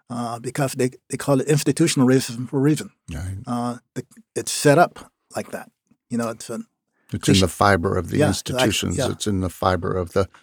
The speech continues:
Speaker 2: way we deal with people.
Speaker 1: Yeah.
Speaker 2: And, and what you're really interested in is that we're not gonna be able to tinker outside and just tinker with buildings and
Speaker 1: Right.
Speaker 2: policy and,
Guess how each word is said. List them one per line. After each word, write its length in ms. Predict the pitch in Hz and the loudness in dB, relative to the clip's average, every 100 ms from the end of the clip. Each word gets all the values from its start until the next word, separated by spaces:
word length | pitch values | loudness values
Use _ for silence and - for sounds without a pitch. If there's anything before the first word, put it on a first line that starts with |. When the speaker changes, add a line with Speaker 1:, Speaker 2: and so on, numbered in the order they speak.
| _ _ | _ _
Speaker 2:
way 220 | 98 98 | 0 2
we 200 | 92 92 | 2 0
deal 240 | 92 104 98 | -2 0 2
with 220 | 95 - | 0 -4
people. 520 | 101 95 87 92 95 _ | -8 -8 -10 -10 -14 _
Speaker 1:
Yeah. 160 | - 92 - _ | -6 -6 -6 _
Speaker 2:
And, 240 | 104 101 101 - | -2 0 0 0
and 320 | 107 104 98 | 2 2 2
what 240 | 110 - | 0 2
you're 140 | 117 113 | 2 2
really 360 | 104 110 98 | 2 2 2
interested 580 | - 107 - 110 - 98 | 2 2 2 -2 -2 -4
in 340 | 92 95 87 87 _ | -2 -4 -4 -8 _
is 360 | - 98 92 - | -4 -2 0 0
that 240 | - 90 - | -2 -2 0
we're 180 | 101 | 4
not 200 | 117 113 | 6 6
gonna 160 | - 98 | 4 2
be 100 | 104 | 4
able 160 | 98 98 | 4 2
to 40 | - | -2
tinker 540 | - 104 - 98 92 | -6 -8 -2 0 0
outside 920 | - 95 - - 95 90 90 90 92 - | 0 -4 -4 0 2 2 2 0 -2 -2
and 180 | 104 95 | -2 2
just 220 | 101 - | 0 -2
tinker 460 | - 113 107 107 101 | -2 0 0 0 0
with 220 | 95 87 | 0 2
buildings 640 | 110 101 98 92 95 92 | 2 2 2 0 0 2
and 100 | 101 | 0
Speaker 1:
Right. 80 | 90 | 0
Speaker 2:
policy 760 | - 107 98 90 - 95 95 92 | 2 4 4 2 0 0 0 2
and, 280 | 95 95 | 2 0